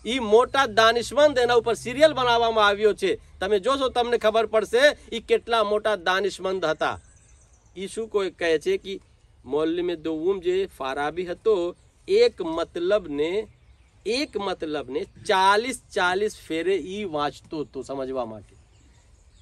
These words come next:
એક વાતને સમજવા માટે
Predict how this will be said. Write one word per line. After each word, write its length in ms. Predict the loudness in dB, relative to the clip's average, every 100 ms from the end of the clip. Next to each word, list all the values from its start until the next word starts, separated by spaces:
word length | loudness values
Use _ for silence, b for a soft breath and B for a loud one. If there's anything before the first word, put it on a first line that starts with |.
| _ _ 4
એક 300 | 6 6 4
વાતને 800 | -2 2 2 0 -4 -2 0
સમજવા 540 | 0 0 -2 0 0 0
માટે 460 | -2 -6 -2 -2